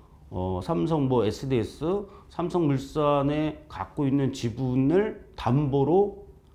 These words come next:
대출받는 형태가 될 확률이 높습니다. 오십 프로의 상속세율이 과연 정당한 거냐? 한쪽에서는 이거는 너무 약탈적이다.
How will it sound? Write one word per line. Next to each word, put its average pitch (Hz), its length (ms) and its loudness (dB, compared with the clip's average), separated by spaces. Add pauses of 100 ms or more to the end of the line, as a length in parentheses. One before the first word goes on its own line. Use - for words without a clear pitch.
(220)
대출받는 135 760 2
형태가 165 440 -2
될 127 260 -2
확률이 160 300 -2
높습니다. 90 560 -8 (920)
오십 233 500 4
프로의 165 920 6
상속세율이 202 1400 -2
과연 127 380 0
정당한 180 600 4
거냐? 90 580 -4 (760)
한쪽에서는 226 600 4
이거는 156 400 6
너무 139 320 6
약탈적이다. 95 1200 -2